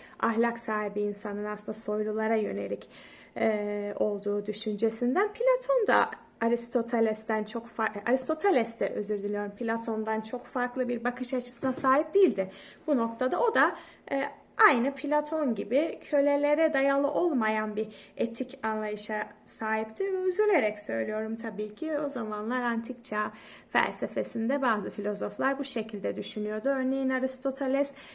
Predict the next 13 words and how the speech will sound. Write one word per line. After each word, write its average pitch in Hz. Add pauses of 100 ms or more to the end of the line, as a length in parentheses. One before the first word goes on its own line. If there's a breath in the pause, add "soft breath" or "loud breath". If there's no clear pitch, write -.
(180 loud breath)
köleleri 269
aslında 262
bir 247
cansızdan 226
farklı 262 (300 loud breath)
görmüyordu 196
arkadaşlar. 208
Yani 277
Aristoteles 240
için 311
köle 220
demek 269 (560 loud breath)
cansız, 233